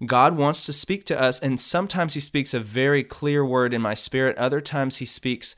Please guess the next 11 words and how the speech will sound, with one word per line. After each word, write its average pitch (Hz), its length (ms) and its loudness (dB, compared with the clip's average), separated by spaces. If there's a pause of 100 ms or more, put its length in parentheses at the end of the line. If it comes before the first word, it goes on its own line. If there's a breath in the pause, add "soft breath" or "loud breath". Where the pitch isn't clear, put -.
(420 loud breath)
um, 120 200 2
through 127 180 -2
dreams 127 380 0
or 113 60 0
visions 117 560 -2
or, 110 340 2
or 117 220 4
other 117 200 4
things. 113 320 0
And 113 100 -2
so, 127 340 2